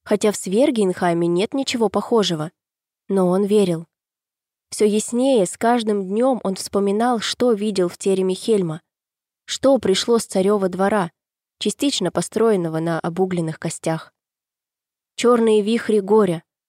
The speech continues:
страсти, зависти, злобы. Копоть скорби и страха.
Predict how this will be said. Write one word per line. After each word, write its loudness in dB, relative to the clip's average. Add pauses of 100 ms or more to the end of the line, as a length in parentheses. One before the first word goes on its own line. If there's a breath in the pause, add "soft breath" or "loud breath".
страсти, -2 (100)
зависти, -2 (160)
злобы. 0 (760)
Копоть 2
скорби 2
и -2
страха. -4